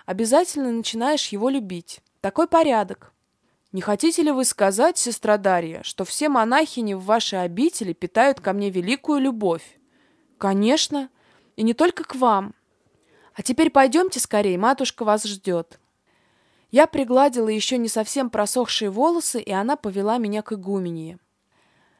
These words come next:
Вблизи башня производила странное впечатление.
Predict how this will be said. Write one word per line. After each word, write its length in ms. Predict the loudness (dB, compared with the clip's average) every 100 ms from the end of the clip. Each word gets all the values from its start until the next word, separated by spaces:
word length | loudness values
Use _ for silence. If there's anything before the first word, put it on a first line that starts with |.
| -20
Вблизи 560 | -10 -2 0 2 4
башня 540 | 4 6 6 4 -4 -6
производила 680 | -2 -2 0 0 0 0
странное 600 | 0 -2 0 0 0 -2 -4
впечатление. 920 | -8 -8 -8 -4 -2 -2 -4 -10